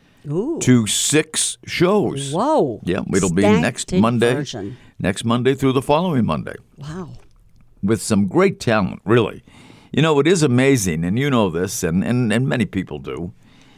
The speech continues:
Speaker 2: that we have, uh, lots and lots of musical talent in this area,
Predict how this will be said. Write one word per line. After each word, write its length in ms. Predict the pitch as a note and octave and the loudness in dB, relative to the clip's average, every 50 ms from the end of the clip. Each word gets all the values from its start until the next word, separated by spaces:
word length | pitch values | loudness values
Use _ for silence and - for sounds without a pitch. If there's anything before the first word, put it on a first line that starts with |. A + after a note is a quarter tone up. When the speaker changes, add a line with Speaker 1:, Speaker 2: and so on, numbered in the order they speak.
| _ _ _ _ _ | _ _ _ _ _
Speaker 2:
that 280 | - E2 F#2 F2 - - | -4 -2 -2 -2 -4 -6
we 540 | G2 G2+ A2+ D3+ F#3+ F#3+ D#3 B2+ A#2+ A2+ G#2+ | -6 -2 2 2 4 4 4 2 2 0 0
have, 460 | G#2 G2 F2+ F2 E2+ E2+ D2+ C2+ D2+ | 0 0 0 0 0 -2 -4 -4 -4
uh, 160 | E2+ D#2 C#2+ - - | -2 -2 -2 -4 -6
lots 920 | - D#2 F2+ G#2+ A2+ A#2+ B2 C3 C3 A2+ F2 D#2+ - - - - - - _ _ _ _ _ _ _ _ | -6 -4 -2 0 0 2 2 4 2 2 0 -2 -4 -2 -2 -4 -4 -8 _ _ _ _ _ _ _ _
and 220 | - E2 E2+ F2 | -2 0 0 2
lots 400 | F2+ F#2+ G2+ G2+ G2+ - - - | 2 2 2 2 0 -2 -4 -6
of 100 | E2+ C#2+ | -4 0
musical 540 | C2+ E2+ F#2+ G#2+ A2+ G2 F2+ D#2+ - F2 D#2 | 2 4 4 4 2 0 -4 -4 -6 -6 -6
talent 640 | - - G#2 F#2 F2 F2 C#2 G#1+ G1+ - - - _ _ _ _ _ _ _ _ _ _ _ _ | -4 -2 -2 -2 -2 -2 -4 -8 -14 -20 -20 -20 _ _ _ _ _ _ _ _ _ _ _ _
in 280 | - G#2+ G#2 G#2 G2 F#2 | 0 2 4 6 6 4
this 420 | F#2+ G2 F#2 - - - - - _ _ _ _ _ _ _ _ - | 4 2 0 -4 -8 -8 -10 -12 _ _ _ _ _ _ _ _ 0
area, 420 | F#2 F#2+ F2+ E2 D2+ C2 G#1+ | 2 4 4 2 2 -2 -4